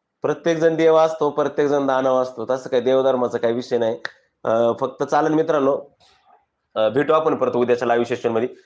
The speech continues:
उद्या ठाण्यावर फक्त कोणाकडे जर असन त्या लिस्ट, मेरिट लिस्ट, मुकुल भाऊ जर आपल्याकडे पाठीमागच्या लिस्ट असतील वगैरे तर मला Telegram-ला टाका शक्यतो, WhatsApp-ला नका टाकू. WhatsApp,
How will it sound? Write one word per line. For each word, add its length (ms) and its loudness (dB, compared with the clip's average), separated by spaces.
उद्या 220 2
ठाण्यावर 380 2
फक्त 200 -4
कोणाकडे 420 2
जर 120 2
असन 380 0
त्या 360 -4
लिस्ट, 300 0
मेरिट 320 2
लिस्ट, 260 -2
मुकुल 280 0
भाऊ 160 2
जर 120 4
आपल्याकडे 400 0
पाठीमागच्या 500 0
लिस्ट 200 -4
असतील 240 -2
वगैरे 240 -2
तर 100 0
मला 260 0
Telegram-ला 480 4
टाका 240 2
शक्यतो, 340 -2
WhatsApp-ला 400 0
नका 180 0
टाकू. 240 0
WhatsApp, 280 -4